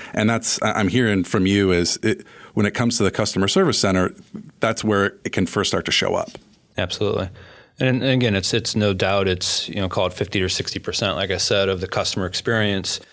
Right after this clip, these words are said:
Speaker 2: But then when you talk about what else it isn't, or what I hear a lot of companies define it as, um, they come back to the, the digital user experience, the website,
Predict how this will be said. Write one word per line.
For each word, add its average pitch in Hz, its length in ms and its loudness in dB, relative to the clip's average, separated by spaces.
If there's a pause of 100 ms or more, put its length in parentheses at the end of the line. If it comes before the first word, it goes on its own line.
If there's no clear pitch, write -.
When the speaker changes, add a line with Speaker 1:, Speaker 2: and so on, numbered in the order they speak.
(400)
Speaker 2:
But 107 180 0
then 113 320 0
when 113 160 -2
you 104 60 -2
talk 117 320 -2
about 101 180 0
what 104 240 0
else 104 300 0
it 92 180 -6
isn't, 98 380 -2
or 98 120 0
what 98 140 -2
I 92 80 0
hear 101 180 -2
a 101 60 0
lot 98 240 2
of 95 80 -4
companies 95 460 -2
define 98 360 -2
it 92 120 0
as, 95 480 0 (460)
um, 95 300 2
they 104 120 2
come 104 260 0
back 98 320 -2
to 95 440 0
the, 92 420 0
the 107 80 -2
digital 107 540 0
user 98 340 0
experience, 92 600 0
the 101 120 -2
website, 95 760 0